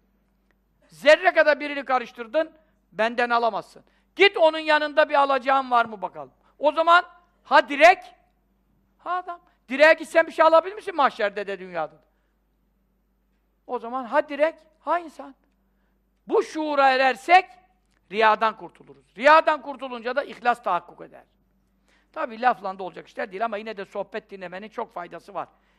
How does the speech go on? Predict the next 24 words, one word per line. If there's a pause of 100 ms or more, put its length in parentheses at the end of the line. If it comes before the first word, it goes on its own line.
(120)
İnsanın
aklına
geliyor
bazı
bazı
böyle
bir
şeyler. (560)
Ve
ilacu,
peki. (300)
Bunun
ilacı
ne
şimdi? (2250)
İhlas (920)
riya
ile
bozuluyor. (480)
Riya
gösteriş.
Gösteriş
nereden
doğuyor?